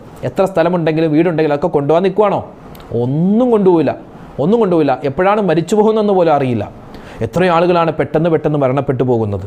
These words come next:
അല്ലേ? അല്ലാഹു തആല നമുക്കെല്ലാം ആഫിയത്തുള്ള, ആരോഗ്യമുള്ള ദീർഘായുസ് തരട്ടെ. റമളാനിലേക്ക് നമ്മളെ എത്തിച്ചു തരുമാറാവട്ടെ. ഒരുപാട് സൽക്കർമ്മങ്ങൾ ചെയ്യാൻ അല്ലാഹു തആല തൗഫീക്ക് തരട്ടെ. അതുകൊണ്ട് എൻ്റെ പ്രിയപ്പെട്ട മുഅ്മിനീങ്ങളെ, നമ്മൾ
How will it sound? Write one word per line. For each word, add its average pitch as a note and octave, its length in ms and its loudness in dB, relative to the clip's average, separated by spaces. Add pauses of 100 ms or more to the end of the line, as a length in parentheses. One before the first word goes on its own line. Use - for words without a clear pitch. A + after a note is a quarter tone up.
(100)
അല്ലേ? D#3 160 2 (520)
അല്ലാഹു D#3 300 2
തആല D#3+ 200 4
നമുക്കെല്ലാം D#3+ 420 2 (160)
ആഫിയത്തുള്ള, E3+ 460 0 (100)
ആരോഗ്യമുള്ള D#3+ 460 2
ദീർഘായുസ് D3 540 0
തരട്ടെ. C3+ 240 0 (100)
റമളാനിലേക്ക് F3 600 2
നമ്മളെ D#3+ 220 2
എത്തിച്ചു D3+ 300 -4
തരുമാറാവട്ടെ. C#3 560 0 (300)
ഒരുപാട് F3+ 400 4
സൽക്കർമ്മങ്ങൾ G3+ 520 2
ചെയ്യാൻ E3+ 220 2
അല്ലാഹു D3 280 0
തആല C#3+ 100 2 (100)
തൗഫീക്ക് C3+ 320 0
തരട്ടെ. B2+ 240 0
അതുകൊണ്ട് D3+ 280 2 (180)
എൻ്റെ C#3+ 220 -2
പ്രിയപ്പെട്ട C#3+ 340 0 (100)
മുഅ്മിനീങ്ങളെ, D#3 440 0 (340)
നമ്മൾ D3+ 160 0